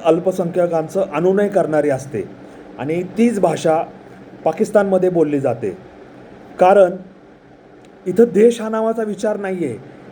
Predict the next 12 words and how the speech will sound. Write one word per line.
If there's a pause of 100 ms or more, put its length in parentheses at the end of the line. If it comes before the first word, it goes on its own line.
इथं
अल्पसंख्याकांची
मते (380)
आणि
इथले
अल्पसंख्याकांना
पाकिस्तानवर
टीका
केली
तर
काय
वाटेल,